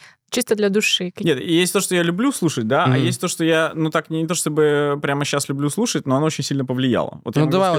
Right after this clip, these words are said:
Speaker 3: вот что по-,
Speaker 2: вот
Speaker 3: давай
Speaker 2: что
Speaker 3: два
Speaker 2: повлияло.
Speaker 3: рейтинга тогда.
Speaker 2: Э, так вот, э, повлияло это, наверное, щас скажу.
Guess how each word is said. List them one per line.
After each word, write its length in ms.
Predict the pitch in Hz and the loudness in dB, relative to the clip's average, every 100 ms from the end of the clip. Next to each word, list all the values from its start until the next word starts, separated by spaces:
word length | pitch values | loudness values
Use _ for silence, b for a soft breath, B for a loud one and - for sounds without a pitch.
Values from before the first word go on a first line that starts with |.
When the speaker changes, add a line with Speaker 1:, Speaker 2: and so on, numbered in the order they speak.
| 143 | -2
Speaker 3:
вот 0 | |
что 140 | - | -4
по-, 100 | 135 | -4
Speaker 2:
вот 80 | 139 | -2
Speaker 3:
давай 200 | 147 170 | 0 2
Speaker 2:
что 60 | 156 | 2
Speaker 3:
два 60 | 156 | 2
Speaker 2:
повлияло. 240 | 147 127 92 | 2 0 -2
Speaker 3:
рейтинга 220 | 120 107 | -4 -4
тогда. 200 | - 110 | -4 -4
Speaker 2:
Э, 240 | 120 123 | 0 0
так 140 | 123 135 | 0 0
вот, 120 | 139 151 | -2 0
э, 300 | 151 151 147 | 2 4 2
повлияло 600 | 156 147 147 185 214 180 | 2 2 2 2 2 0
это, 300 | 147 160 151 | 0 2 2
наверное, 840 | 147 151 156 147 139 139 135 127 131 b - | 2 2 2 2 4 4 2 0 -2 b -10
щас 180 | 123 | -8
скажу. 400 | - 139 117 90 | -4 -4 -2 -6